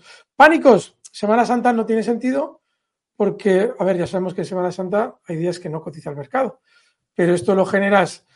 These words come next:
eh, las noticias las generas durante Semana Santa y luego ves el resultado después, o incluso igual antes.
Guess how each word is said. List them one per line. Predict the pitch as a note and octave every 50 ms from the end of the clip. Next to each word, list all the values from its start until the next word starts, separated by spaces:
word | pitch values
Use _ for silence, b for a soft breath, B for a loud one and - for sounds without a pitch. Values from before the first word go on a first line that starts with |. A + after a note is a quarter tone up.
| _ _ _ _ _
eh, | - G#3 F#3 F3+ F3 F3 F3 F3 F3 F3+ F#3 - - - - _ _ _ _ _ _ _ _ _ _ _ _ _ _ _ _ _ _ _ _
las | - G#3+ G3+ D#3+ G3+
noticias | F#3+ F3 - B3 A#3+ B3 G#3+ F3+
las | F#3 F3 - -
generas | - F#3 G3+ A3+ G#3+ F#3+ F3
durante | F3 F3 E3 D#3+ D#3 D#3+
Semana | - - F3 F#3 F#3+ F#3+ F#3
Santa | - G#3+ G#3+ G#3 F3+ A3 C#4+ - _ _ _ _ _ _ _ _ _ _ _ _ _ _ _ _ _ _ _ _
y | - F3
luego | E3+ E3 F3+ F#3+ G3
ves | G3 F#3+ F3
el | A3 G3
resultado | F#3+ E3+ G3+ D#3+ - F#3+ G3 G3+
después, | F#3 D#3 - - - F#3+ F3 - - - _ _ _ _ _ _ _ _ _ _
o | - G#3+
incluso | F3+ E3+ F3+ F3 - -
igual | F3 E3 D#3 D#3+ E3
antes. | G3 G3+ F#3 - - C#3+ - - _ _